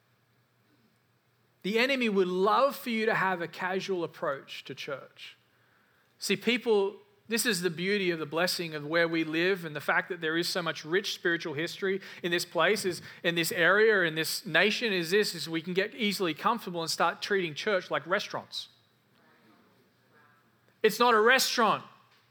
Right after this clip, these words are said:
Church is a home. You don't change homes every day. You don't go check out another home next week. It's your home.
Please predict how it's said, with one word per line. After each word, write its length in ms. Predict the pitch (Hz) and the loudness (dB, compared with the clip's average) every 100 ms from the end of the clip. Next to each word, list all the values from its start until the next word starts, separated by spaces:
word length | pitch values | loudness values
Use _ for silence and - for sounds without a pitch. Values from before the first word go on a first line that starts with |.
| _ - | _ 0
Church 380 | - 254 247 233 | 4 6 6 2
is 120 | 202 | 4
a 80 | 185 | 6
home. 600 | 240 262 269 233 147 107 - _ - - - - - _ _ _ - | 6 8 6 4 0 -10 -20 _ -20 -20 -20 -20 -20 _ _ _ 0
You 100 | 226 | 4
don't 220 | 269 262 | 4 4
change 480 | - 277 277 277 220 | 4 6 6 4 4
homes 520 | 233 277 277 247 190 | 6 8 6 4 4
every 280 | 220 220 220 | 4 6 6
day. 240 | 185 143 - - - - - - - - - _ _ _ | 6 4 -2 -18 -20 -20 -20 -20 -20 -20 -20 _ _ _
You 80 | 220 | 4
don't 200 | 269 254 | 6 6
go 140 | 269 | 4
check 320 | 220 262 269 277 | 4 4 6 6
out 180 | 277 | 6
another 300 | 254 269 247 | 6 6 6
home 400 | 196 262 269 247 | 6 6 6 4
next 280 | 254 247 - | 4 2 0
week. 400 | 240 277 226 - - - _ - _ - - _ | 2 4 2 -2 -16 -20 _ -20 _ -20 -20 _
It's 300 | 302 311 - | 2 4 6
your 180 | 294 277 | 6 8
home. 680 | 269 294 311 294 220 135 | 8 8 8 8 4 0